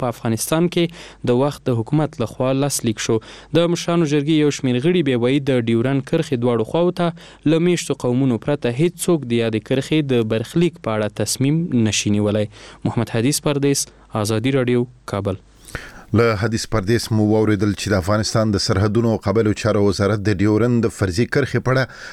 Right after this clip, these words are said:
Speaker 2: په کابل کې د برتانیې د سفیر روسي څرګندونې د ډیپلوماټیکو اصولو خلاف بللې دي. په کابل کې د برتانیا سفیر له بی بی سی سره په خبرو کې ویلي دي چې ډیورند رسمي سرحد دی او پاکستان یې د مدیریت حق لري. د افغانستان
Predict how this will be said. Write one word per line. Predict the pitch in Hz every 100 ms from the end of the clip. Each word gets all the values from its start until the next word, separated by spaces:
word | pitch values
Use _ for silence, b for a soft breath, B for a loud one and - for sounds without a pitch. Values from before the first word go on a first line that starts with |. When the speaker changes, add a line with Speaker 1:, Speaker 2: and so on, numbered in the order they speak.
| B -
Speaker 2:
په | 110
کابل | 107 117 110
کې | 110 101
د | 98
برتانیې | 95 101 110 104
د | 98
سفیر | 110 92 123 107
روسي | 107 - 110
څرګندونې | - 98 95 98 113 127 131 B B B 90
د | 107 101 95
ډیپلوماټیکو | 85 92 107 104 117 104 110
اصولو | - 107 -
خلاف | 98 101 95 - 107
بللې | 101 98 98 92 90
دي. | 101 B B B B B -
په | 104 101
کابل | 98 107
کې | -
د | 101 98
برتانیا | - 104 110 92
سفیر | 104 - 104
له | 101 98
بی | 98
بی | -
سی | 110 113
سره | 107 -
په | 92
خبرو | 101 117
کې | 104 127
ویلي | 123
دي | 120 117
چې | 113 98
ډیورند | 107 123 117 95
رسمي | - 135 120 101
سرحد | 92 135 147
دی | 151 B B -
او | 92 98
پاکستان | 87 107 - 139 147
یې | 117
د | 101
مدیریت | 95 107 131 120 -
حق | 151 - 73
لري. | - - _ _ B B B 120
د |
افغانستان | 131 151 139 180 165